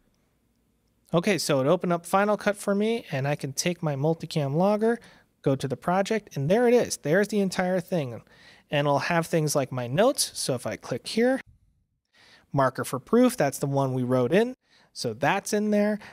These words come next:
Uh, we can see all these things, all the different cuts are in here. And if I need to, I can just change the clip to the different angle if I need to. So this makes it really helpful as far as your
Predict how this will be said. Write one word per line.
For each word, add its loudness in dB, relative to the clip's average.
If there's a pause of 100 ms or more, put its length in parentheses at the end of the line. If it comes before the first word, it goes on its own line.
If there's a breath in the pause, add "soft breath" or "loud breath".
(140 loud breath)
Uh, 2
we 2
can -2
see 2
all 2
these 0
things, -2
all 4
the 0
different -2
cuts -10 (1120)
are 2
in 0
here. 0 (280 loud breath)
And -2
if -4
I 4
need -2
to, 2
I -2
can -6
just -6
change 0
the 2
clip -2 (280 loud breath)
to 2
the 2
different -2
angle 0
if -4
I -2
need 0
to. -8 (1400)
So 0
this 2
makes 0
it -4
really 2
helpful 0
as -4
far 2
as -2
your -2